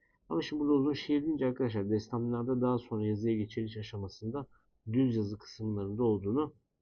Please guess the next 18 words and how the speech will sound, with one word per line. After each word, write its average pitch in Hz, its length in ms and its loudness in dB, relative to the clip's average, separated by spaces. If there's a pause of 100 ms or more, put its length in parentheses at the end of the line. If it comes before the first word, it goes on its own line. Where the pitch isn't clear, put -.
(120)
ekleyelim. 90 460 -4 (460)
Evet, 156 200 0
böylece 156 380 2
edebiyat 143 440 2
kısmını 160 440 -4 (440)
nihayete 123 440 2
erdirdik. 120 600 -2 (360)
Şimdi 139 500 0 (100)
gelin 127 260 2
bakalım 120 380 -4
nereden 107 360 0
devam 92 320 -2
edelim? 123 320 -2 (280)
Dil 123 200 4
bilgisi 95 320 -10
kısmından 107 600 -4 (460)
devam 113 300 0
edelim 101 320 0